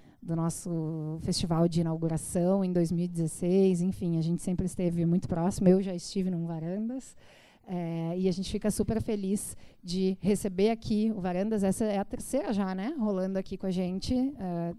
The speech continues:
nesse ano. É super legal, é um espaço de discussão, então tenho certeza que isso vai,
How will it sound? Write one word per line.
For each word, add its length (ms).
nesse 320
ano. 420
É 300
super 380
legal, 320
é 80
um 160
espaço 360
de 140
discussão, 680
então 400
tenho 200
certeza 440
que 180
isso 200
vai, 340